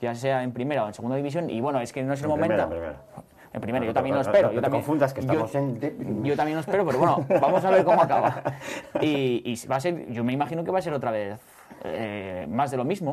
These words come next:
Speaker 1: Bueno, es que hasta ahora había que consolidarlo y ahora ya tenemos,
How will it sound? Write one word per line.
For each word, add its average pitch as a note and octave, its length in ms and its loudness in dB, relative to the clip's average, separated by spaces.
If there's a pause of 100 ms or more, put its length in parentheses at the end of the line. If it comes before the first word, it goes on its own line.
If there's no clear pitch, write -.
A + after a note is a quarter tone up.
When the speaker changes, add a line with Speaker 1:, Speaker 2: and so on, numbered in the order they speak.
Speaker 1:
Bueno, D3 200 0
es C3+ 100 -6
que D#3+ 440 0
hasta C#3 280 0
ahora D3+ 80 2
había D#3 160 -2
que E3 80 -6
consolidarlo G3+ 920 2
y D3+ 100 2
ahora D3+ 140 2
ya D#3+ 200 2
tenemos, D#3 500 -2